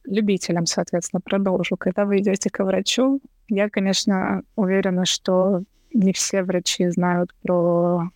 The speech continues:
возможные взаимодействия трав с лекарствами, но всё равно, когда вам задают вопрос, что вы принимаете, нужно упоминать не только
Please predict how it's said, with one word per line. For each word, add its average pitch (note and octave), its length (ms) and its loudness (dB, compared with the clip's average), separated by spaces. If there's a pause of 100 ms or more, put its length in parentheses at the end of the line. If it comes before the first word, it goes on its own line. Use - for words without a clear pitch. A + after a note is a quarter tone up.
(100)
возможные F3+ 560 0
взаимодействия F3+ 880 -2
трав G#3 300 -2
с - 160 -4
лекарствами, F#3+ 640 -2
но F#3+ 180 0
всё - 260 -2
равно, F3+ 360 0
когда F3+ 240 0
вам G3 160 0
задают F#3 460 0
вопрос, F3+ 480 -2
что - 240 -2
вы G3+ 80 2
принимаете, F#3 760 0
нужно F3+ 280 2
упоминать F#3 640 0
не G#3+ 160 0
только G3 720 -2